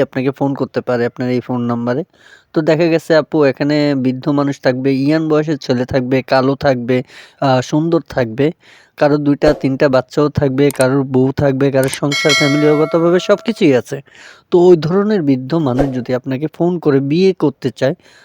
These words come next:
তো আপনি এই বিষয়টাকে নিয়ে কি বলতে চাচ্ছেন, মানে, কি করবেন? কারণ আপনি তো অনেক সুন্দরী একটি মেয়ে, আপনার জন্য কিরকম ছেলে পারফেক্ট হবে, মানে, কিরকম ছেলে আপনার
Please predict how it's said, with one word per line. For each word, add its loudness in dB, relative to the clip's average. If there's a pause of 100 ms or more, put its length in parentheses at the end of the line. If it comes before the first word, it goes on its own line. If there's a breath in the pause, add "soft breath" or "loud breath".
(200 soft breath)
তো 2
আপনি 2 (300)
এই 4
বিষয়টাকে -2 (160)
নিয়ে 2 (160)
কি -2 (100)
বলতে 0
চাচ্ছেন, -2 (120)
মানে, -2
কি -10
করবেন? -2 (320 soft breath)
কারণ 2
আপনি -6
তো 0 (120)
অনেক 0 (140)
সুন্দরী 2
একটি -8
মেয়ে, -2 (580 soft breath)
আপনার -2
জন্য 2 (200)
কিরকম 0 (120)
ছেলে 0 (120)
পারফেক্ট -2
হবে, 2
মানে, 0 (100)
কিরকম 0 (120)
ছেলে 0 (440 loud breath)
আপনার -2